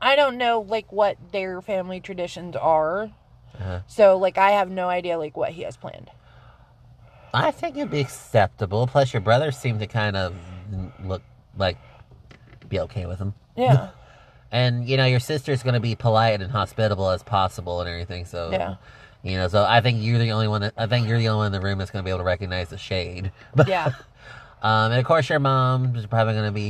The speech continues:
Speaker 2: you know, pr-, plus knowing your mom and everything, she's like, "Oh, more people, yay!"
Speaker 1: Yeah.
Speaker 2: So
Speaker 1: Especially this year.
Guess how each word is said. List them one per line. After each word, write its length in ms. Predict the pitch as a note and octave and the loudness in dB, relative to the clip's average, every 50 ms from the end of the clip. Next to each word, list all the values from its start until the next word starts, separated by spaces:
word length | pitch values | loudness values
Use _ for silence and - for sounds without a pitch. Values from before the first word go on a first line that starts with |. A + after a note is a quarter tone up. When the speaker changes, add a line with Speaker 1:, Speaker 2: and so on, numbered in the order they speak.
| G#2+ G#2 | -4 -4
Speaker 2:
you 160 | G#2 G#2 G#2 G2+ | -4 -4 -4 -4
know, 200 | G2 G2 G2+ - - F#2+ | -2 -4 -4 -6 -6 -6
pr-, 100 | - A2+ - - G2+ G2+ | -6 -6 -4 -6 -8 -4
plus 240 | F#2 A2 B2 A#2+ - | 0 2 2 2 2
knowing 200 | B2+ B2 B2 A#2+ | 2 0 2 2
your 80 | A2 G#2+ | 2 2
mom 220 | G#2 G#2 G#2 G2+ | 2 2 2 2
and 80 | G#2 G2+ | 2 0
everything, 160 | F#2+ G#2 G2+ | 0 0 -2
she's 160 | - A2+ G2+ | -2 0 2
like, 140 | G#2+ G#2+ G#2 - | 2 2 2 2
"Oh, 120 | D3+ G3+ | 0 0
more 220 | A3 G#3+ A3+ A3+ G#3 | 2 2 2 2 2
people, 420 | A3 - A3 A3 G#3 G#3+ F#3 D#3+ | 0 -2 -4 0 2 2 2 4
yay!" 880 | D3 D#3+ F3 F#3 F#3+ G3 G3 F#3 F3+ F3+ F3 D#3+ D3+ C#3 C3+ B2+ B2+ B2 - | 6 4 4 4 4 2 2 0 0 -2 -4 -6 -8 -6 -6 -6 -6 -6 -8
Speaker 1:
Yeah. 300 | - G2+ G2 F2 D#2 - - - - - - - | -8 -6 -4 -4 -4 -6 -8 -14 -18 -20 -20 -18
Speaker 2:
So 340 | - - B2 G#2+ G#2 F#2+ - - - - - - _ _ _ _ _ - | 0 4 6 6 6 4 2 -2 -12 -20 -20 -20 _ _ _ _ _ -20
Speaker 1:
Especially 480 | G3 F#3 - G3 F#3+ - - F#3+ F3+ | -18 -14 -14 -14 -14 -12 -14 -16 -16
this 220 | F3+ F#3 F#3 - - | -16 -16 -18 -18 -18
year. 140 | F#3+ F#3 F#3 | -16 -16 -18